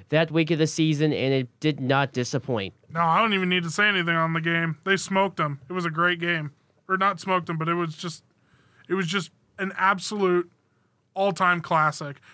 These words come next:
Speaker 2: especially with the, one of the plays that stuck out to me was when Mahomes rolled out to his right, or to his left, and just flung the thing down the field to Tyreek Hill. And I don't know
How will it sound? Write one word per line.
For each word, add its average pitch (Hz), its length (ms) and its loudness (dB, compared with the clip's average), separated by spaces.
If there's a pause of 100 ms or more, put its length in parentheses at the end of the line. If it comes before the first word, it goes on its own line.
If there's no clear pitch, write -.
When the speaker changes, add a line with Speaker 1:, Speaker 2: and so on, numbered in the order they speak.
Speaker 2:
especially 202 480 2
with 185 340 0
the, 170 380 0 (340)
one 220 160 2
of 202 80 2
the - 20 -8
plays 202 200 2
that 180 100 -2
stuck 202 240 2
out 196 140 2
to 185 80 -4
me 190 100 2
was 185 200 2
when 180 140 2
Mahomes 175 460 2
rolled 180 240 2
out 175 220 2
to 180 140 0
his 156 220 0
right, 160 360 2
or 175 160 2
to 156 180 -4
his 160 140 0
left, 165 220 0
and 165 100 -4
just 156 180 -4 (460)
flung 196 800 2
the 175 80 2
thing 175 220 2
down 170 260 4
the 160 60 -4
field 175 340 2
to 165 60 -2
Tyreek 170 500 2
Hill. 165 240 0
And 165 140 0
I 190 100 6
don't 190 100 4
know 156 180 0